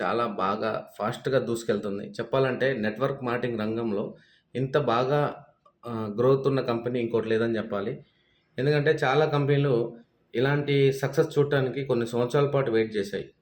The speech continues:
చెప్పాలంటే పది పదిహేను సంవత్సరాలు హార్డ్ వర్క్ చేసిన తర్వాత కానీ ఒక మంచి టీం అనేది వాళ్ళకి రాలేదు. కానీ ఏడీఎంఎస్లో ఏంటంటే మన కంపెనీ స్టార్ట్ అయింది రెండు వేల ఇరవైలో,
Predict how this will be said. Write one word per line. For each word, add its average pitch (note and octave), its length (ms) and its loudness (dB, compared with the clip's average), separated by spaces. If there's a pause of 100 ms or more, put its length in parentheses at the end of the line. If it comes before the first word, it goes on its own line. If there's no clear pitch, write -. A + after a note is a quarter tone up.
చెప్పాలంటే C3+ 420 0
పది C3 220 0
పదిహేను B2 320 2
సంవత్సరాలు A#2 640 0
హార్డ్ A#2 200 0
వర్క్ C3 260 2
చేసిన A2 160 -6
తర్వాత A2+ 280 -4
కానీ G#2+ 360 -8 (280)
ఒక B2 140 -2
మంచి C#3 380 0 (760)
టీం D3 200 4
అనేది B2+ 280 2
వాళ్ళకి A2 280 0
రాలేదు. G#2 460 0 (640)
కానీ D3+ 140 4
ఏడీఎంఎస్లో D#3+ 560 6
ఏంటంటే C3 680 0 (320)
మన C3+ 140 2
కంపెనీ C#3 360 2
స్టార్ట్ C#3+ 320 2
అయింది D3 220 4
రెండు C3 200 4
వేల C#3 120 6
ఇరవైలో, A#2+ 460 2